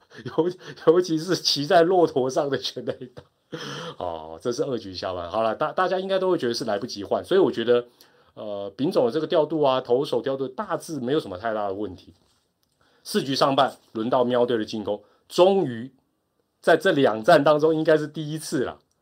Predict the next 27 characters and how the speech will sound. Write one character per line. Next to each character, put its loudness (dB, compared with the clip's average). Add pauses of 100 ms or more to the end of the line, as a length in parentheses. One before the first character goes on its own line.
(120)
两 0
战 8
两 0
队 6
加 0
起 -2
来 -4
第 -10
一 -6
次 -8 (180)
单 2
局 -10
出 -10
现 -4
三 -2
支 -4
安 -4
打。 -12 (320)
但 2
是 0
呢， 2 (180)
从 -2
昨 0
天 2
到 2
今 -2
天， -2